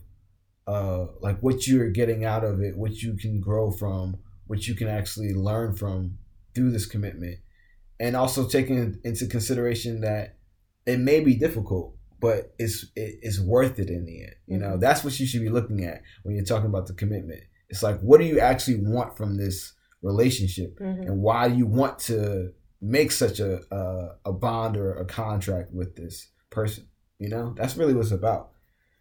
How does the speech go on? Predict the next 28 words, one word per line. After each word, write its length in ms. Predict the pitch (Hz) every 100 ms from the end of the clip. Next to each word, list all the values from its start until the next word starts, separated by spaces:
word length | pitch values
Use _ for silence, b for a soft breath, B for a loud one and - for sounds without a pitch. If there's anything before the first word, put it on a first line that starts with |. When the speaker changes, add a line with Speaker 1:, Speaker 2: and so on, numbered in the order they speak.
| -
Speaker 1:
I 60 | 107
think 200 | - 135
when 140 | 143
you 160 | 135 127
relate 300 | 123 131 131
to 80 | 123
someone 420 | 135 127 120 117
you 100 | 113
really 380 | 113 117 110 101
love 460 | 85 104 123 123 110
or 280 | 107 98 90
care 280 | 131 156 143
about, 280 | 107 107 95
it's 120 | 107
a 40 |
lot 240 | 110 110 120
easier 360 | 123 113 110
to 320 | 104 98 92 - _ _ _ _
spell 300 | - - 113
out 80 | 107
those 140 | 110 101
expectations 720 | 95 98 - 120 117 107 92
and, 400 | 98 98 90 87 - - _ _ -
uh, 320 | 85 80 78 -
try 260 | - 120 151
to 80 | 101
meet 260 | 101 -
them, 160 | -